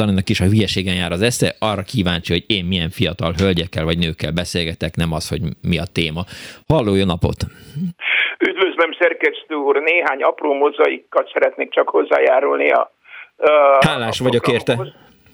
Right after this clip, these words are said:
Speaker 2: Ö, az egyik, ö, egy remek kabarészám volt, amit a Gobbi Hilda adott elő az Ecseriről, ahol a
Speaker 1: Hm.
Speaker 2: híres régi, hát ma-,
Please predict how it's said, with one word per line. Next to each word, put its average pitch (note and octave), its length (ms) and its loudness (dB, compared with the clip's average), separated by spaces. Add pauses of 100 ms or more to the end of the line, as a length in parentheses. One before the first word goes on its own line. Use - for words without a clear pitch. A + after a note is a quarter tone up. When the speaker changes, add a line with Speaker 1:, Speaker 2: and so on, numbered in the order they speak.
(280)
Speaker 2:
Ö, D#3 420 0
az D#3+ 80 -2
egyik, F3+ 480 -2
ö, B2+ 600 4
egy C#3 160 2
remek D#3+ 360 2
kabarészám C#3 800 0
volt, D3 180 -4
amit C#3 160 -8
a - 40 -10
Gobbi D3 340 -4
Hilda C#3 320 0
adott C3 340 0
elő C3+ 160 2
az B2+ 140 0
Ecseriről, D3+ 600 2
ahol C#3 260 2
a B2 200 0 (200)
Speaker 1:
Hm. A3+ 80 4 (200)
Speaker 2:
híres F3 560 -6
régi, D#3 400 0
hát C3+ 200 -2
ma-, D3 160 4